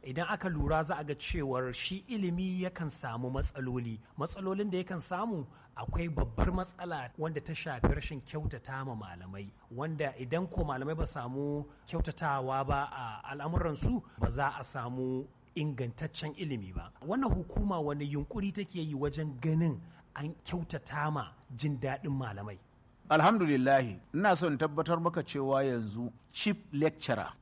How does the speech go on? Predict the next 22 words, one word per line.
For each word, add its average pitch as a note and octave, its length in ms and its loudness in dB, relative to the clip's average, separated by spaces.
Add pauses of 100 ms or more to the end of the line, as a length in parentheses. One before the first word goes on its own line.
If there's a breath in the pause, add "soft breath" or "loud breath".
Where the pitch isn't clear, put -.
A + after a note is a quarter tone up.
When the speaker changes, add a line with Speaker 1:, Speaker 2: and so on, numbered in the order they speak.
Speaker 2:
a B2 80 4
college E3 500 4
na C3+ 180 2
education A#2+ 560 0 (220)
kusan D#3 320 0
albashinsa B2 580 0
ɗaya C3+ 180 0
ne B2 120 -2
da G2+ 120 -6
professor A2 500 -4
na G2 80 -6
university. F#2+ 500 -10 (260)
Sannan G3 640 4 (180)
idan E3+ 320 4
ka F#3+ 200 8
dawo F#3+ 480 8
ƙasa, D#3+ 320 2 (260)
za F3+ 200 6
ka F#3+ 120 0
ga D#3+ 320 4 (200)
albashin D3 760 4
mallamai C3+ 640 4